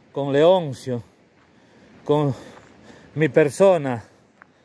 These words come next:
los primos Eugenio, Marino, Rosita, aún no recuerdo, muy pequeña me parece,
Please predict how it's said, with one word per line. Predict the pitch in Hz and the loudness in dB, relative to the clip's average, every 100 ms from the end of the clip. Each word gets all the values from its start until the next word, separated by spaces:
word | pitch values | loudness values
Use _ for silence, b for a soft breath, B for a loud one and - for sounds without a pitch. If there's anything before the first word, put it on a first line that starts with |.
| b b b b _ | b b b b _
los | 147 131 | -4 0
primos | 170 185 175 143 120 | 2 2 0 -4 -2
Eugenio, | 151 135 180 190 160 143 131 117 - | -2 -2 -2 -2 -4 -4 -4 -8 -14
Marino, | 123 143 160 208 170 139 123 107 _ _ _ b b b - | -6 -2 0 -2 -2 -4 -6 -8 _ _ _ b b b -8
Rosita, | 151 135 214 - 180 | -6 -2 -4 0 2
aún | 175 196 185 | 2 0 -2
no | 190 | -2
recuerdo, | 170 - 190 196 190 | -4 -2 -4 -2 -4
muy | 180 175 | -4 -6
pequeña | 147 - 175 170 160 | -8 -8 -6 -4 -6
me | |
parece, | 143 139 160 180 202 | -2 0 0 0 -4